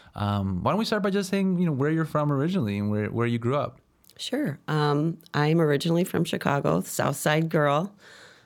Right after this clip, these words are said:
Speaker 2: Um, grew up around the Archer and Harlem area. I'm the youngest of eight kids.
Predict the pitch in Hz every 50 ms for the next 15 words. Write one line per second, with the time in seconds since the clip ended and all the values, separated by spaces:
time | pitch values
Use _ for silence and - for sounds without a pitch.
0 | _ _ - 147 143 131 127 123 123 123 123 123 127 135 - - - - - -
1 | _ _ _ _ _ _ _ _ - - - _ _ _ _ - 143 135 - 139
2 | 139 139 131 131 131 131 - - - 143 143 139 127 127 127 131 131 - - -
3 | 131 135 - - - 135 135 147 156 147 135 135 135 139 143 - - 139 139 139
4 | 139 143 147 151 160 165 - - 147 147 143 143 143 143 143 147 151 143 - -
5 | 131 135 - - - 139 147 165 165 - - - _ _ _ _ _ - - -
6 | 156 160 170 190 202 - - - -